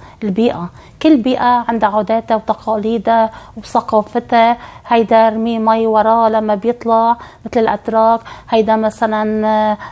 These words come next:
آه، كسور خبزة إذا خلق بي بفوت عليه. هيدي عادات وتقاليد، هيدي ليس مك-، مكتوبة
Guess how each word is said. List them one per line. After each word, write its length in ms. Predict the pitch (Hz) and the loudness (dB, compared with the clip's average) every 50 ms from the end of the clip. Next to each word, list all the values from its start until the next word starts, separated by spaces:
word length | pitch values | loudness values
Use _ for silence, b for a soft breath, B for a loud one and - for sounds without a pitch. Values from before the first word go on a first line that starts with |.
| B B - | B B -2
آه، 140 | 214 208 | 0 0
كسور 380 | 202 202 - - - - 226 220 | -2 -2 -8 -8 -2 -2 -2 -2
خبزة 520 | - - - 214 196 196 202 233 233 240 | -2 -4 -4 -4 -4 -2 0 2 2 2
إذا 320 | 226 214 226 214 208 208 208 | 0 0 2 2 2 2 0
خلق 280 | 202 - 233 220 - | 0 -2 -2 -2 -4
بي 240 | 185 196 214 220 226 | -2 0 0 0 0
بفوت 340 | 208 - 202 - - 214 - | 0 -4 -8 -10 -8 -4 -4
عليه. 240 | 214 220 233 233 226 B B B B B | -2 -2 -2 -2 -4 B B B B B
هيدي 220 | 247 254 220 240 | 0 2 4 4
عادات 320 | 233 233 220 233 233 233 | 2 2 2 0 -2 -4
وتقاليد، 540 | - - - - - 233 226 214 214 202 - | -4 -6 -6 -6 -4 -4 -4 -4 -4 -6 -6
هيدي 180 | 202 208 196 220 | -6 -6 -4 -4
ليس 240 | 214 240 254 - 285 | -4 -4 -4 -4 -4
مك-، 340 | 254 247 233 226 226 - - B B B B B | -2 0 0 0 0 -2 -12 B B B B B
مكتوبة 640 | 220 214 208 - - - 233 226 226 202 226 220 | 0 0 0 -2 -6 -6 -4 -2 2 4 4 2